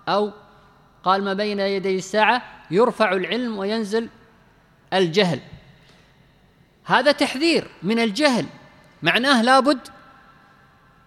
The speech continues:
أن نقبل على العلم، لأن العلم سيكون أحوج إليه، العلم الشرعي سنكون أحوج إليه. يكثر الهرج، يكثر القتل،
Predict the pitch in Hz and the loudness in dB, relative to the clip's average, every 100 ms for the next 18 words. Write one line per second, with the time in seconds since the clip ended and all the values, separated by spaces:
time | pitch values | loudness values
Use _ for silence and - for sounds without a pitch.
0 | _ - 156 233 269 220 180 214 208 185 | _ -4 0 2 2 0 2 0 0 -2
1 | 285 202 175 214 226 220 240 294 220 240 | -2 -2 -2 -2 -2 0 0 0 0 0
2 | 247 - 277 - 285 - 302 285 202 - | 0 0 -4 -2 -2 -2 0 0 -2 -6
3 | - 202 240 165 143 175 196 - 254 240 | -6 0 0 0 -4 -6 -6 -2 0 0
4 | 160 - - - _ - 214 220 269 254 | -4 -10 -20 -20 _ -6 -6 -4 -6 -2
5 | 285 - 262 202 190 196 160 110 - - | -2 0 -2 -2 -2 -2 -2 -4 -16 -20
6 | - _ _ _ _ - 262 285 294 277 | -20 _ _ _ _ 0 0 2 2 2
7 | 226 262 247 160 175 - 247 240 - 285 | 4 4 4 -2 -6 -2 0 0 2 2
8 | 277 185 | 2 0